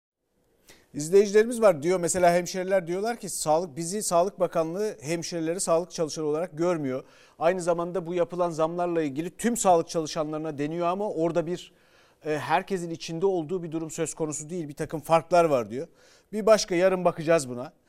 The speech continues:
E, bir başka izleyicimiz de "Şu an yüksek faiz bizi ezmiyor, yüksek döviz kuru eziyor." diyor. Ya zaten bakın, bu faizi iyi tarif etmek lazım.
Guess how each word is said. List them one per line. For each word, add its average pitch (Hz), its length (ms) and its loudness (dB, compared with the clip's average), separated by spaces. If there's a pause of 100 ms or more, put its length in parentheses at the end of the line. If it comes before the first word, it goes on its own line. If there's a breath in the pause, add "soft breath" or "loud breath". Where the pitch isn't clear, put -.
(300 soft breath)
E, 165 140 -2
bir 202 100 -4
başka 233 300 4
izleyicimiz 233 580 -4
de 262 60 -2
"Şu 226 180 -2
an 214 80 0
yüksek 214 360 -4
faiz 214 340 2
bizi 196 160 -4
ezmiyor, 226 300 -2
yüksek 220 320 -4
döviz 226 240 0
kuru 185 200 -2
eziyor." 156 340 -2
diyor. 190 220 4 (440 soft breath)
Ya 135 220 2
zaten 156 440 0 (140)
bakın, 147 240 -2 (180)
bu 143 60 -18
faizi 156 480 0
iyi 165 120 -6
tarif 165 340 2
etmek 135 340 -8
lazım. 113 320 0